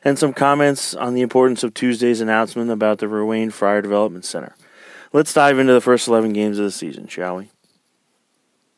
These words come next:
The opening stretch of the non-conference schedule looked tougher on paper before Harvard and Illinois had some key injuries. Providence handled the Crimson on opening night behind that ridiculous career-high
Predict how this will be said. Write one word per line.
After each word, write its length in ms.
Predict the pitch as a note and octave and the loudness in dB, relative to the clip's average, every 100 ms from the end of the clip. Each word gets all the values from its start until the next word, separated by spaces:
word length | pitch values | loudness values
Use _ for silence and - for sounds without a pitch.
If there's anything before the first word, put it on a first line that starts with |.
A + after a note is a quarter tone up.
| _ _ - _ _ | _ _ -20 _ _
The 100 | C3 | 2
opening 280 | C#3 D3 C#3 | 2 4 -4
stretch 320 | - C#3+ C3+ | 0 2 2
of 60 | C3 | 2
the 60 | B2 | 0
non-conference 640 | B2+ A#2+ B2+ B2 A#2 G#2+ | 0 0 -2 -2 -4 -6
schedule 420 | B2 A#2+ B2 A#2+ | 0 2 2 2
looked 200 | A2+ - | 0 -2
tougher 340 | A#2 A2 - | 0 0 0
on 180 | A#2+ B2 | -4 -6
paper 460 | - A#2 A2+ G#2+ G2 | -6 -4 -2 -2 -4
before 320 | G#2 - G2+ | -6 -4 -4
Harvard 380 | G#2 G#2 G#2 G#2+ | 0 0 0 -2
and 120 | G#2 | -2
Illinois 380 | G#2 G#2 G#2 G#2 | -2 -2 -2 -4
had 100 | G2 | -6
some 160 | G#2 | -10
key 300 | G2+ - G2+ | -12 -8 -6
injuries. 520 | G2 G2 G2 G2+ - _ _ - - - _ | -6 -6 -6 -6 -10 _ _ -20 -20 -20 _
Providence 480 | - A2+ A2+ A2+ G#2+ | 0 2 2 -2 -2
handled 360 | A2+ A2+ A2+ A2 | -4 -2 -2 -2
the 80 | |
Crimson 420 | A2 A#2 A2+ A2 A2+ | -6 -6 -6 -4 -2
on 140 | G#2 | 0
opening 360 | G#2 G2+ G#2 G2 | 0 -2 -6 -4
night 240 | G2 G#2+ | -4 -6
behind 360 | G#2+ G#2 G2+ G2+ | -8 -6 -4 -4
that 140 | F2 | -6
ridiculous 680 | F#2+ F#2 G#2+ - G#2 G2 - | -8 -8 -8 -2 -2 -2 -6
career-high 680 | G#2 F#2+ F#2 F#2 F#2 F#2 | -6 -4 -2 -2 -2 -2